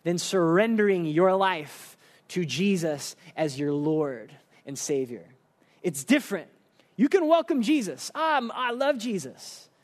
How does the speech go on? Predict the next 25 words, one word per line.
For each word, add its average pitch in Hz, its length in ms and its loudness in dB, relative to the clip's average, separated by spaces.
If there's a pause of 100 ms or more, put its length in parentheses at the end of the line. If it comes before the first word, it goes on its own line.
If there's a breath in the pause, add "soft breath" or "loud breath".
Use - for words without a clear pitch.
(140)
Come 359 280 4
on 359 160 4
in, 330 180 -2
Jesus. 226 360 -2
Come 330 300 2
into 330 300 -2
my 285 300 2
life. 254 640 -4 (960 soft breath)
You 220 120 -2
can 220 140 -2
take 214 180 0
a 208 60 -2
seat 208 300 -6 (200)
where 165 180 0
I'm 175 260 0
Lord, 156 380 -2 (100)
and, 151 200 -6
uh, 147 200 -2
you 160 140 -4
know, 147 60 -4
you 147 140 -6
can 165 160 -4
bless 160 360 -4
me." 127 240 -14 (600 soft breath)
Versus, 190 1000 -2